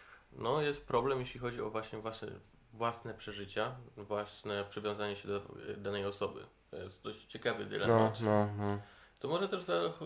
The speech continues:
Speaker 1: zależy od ilości ludzi. Ja w ogóle bym pomyślał takie,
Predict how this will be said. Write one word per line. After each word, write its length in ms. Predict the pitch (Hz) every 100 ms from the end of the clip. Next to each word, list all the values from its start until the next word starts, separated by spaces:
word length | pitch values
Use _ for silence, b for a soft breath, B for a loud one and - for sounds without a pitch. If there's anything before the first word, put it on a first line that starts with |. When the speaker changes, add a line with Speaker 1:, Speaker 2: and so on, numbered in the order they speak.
| - - 117
Speaker 1:
zależy 380 | 123 135 113
od 280 | - 101 -
ilości 480 | - 104 98 - -
ludzi. 360 | 110 110 123 127
Ja 120 | 151
w 60 |
ogóle 200 | 156 151
bym 200 | 131 120 120
pomyślał 320 | 123 - 110
takie, 220 | 110 110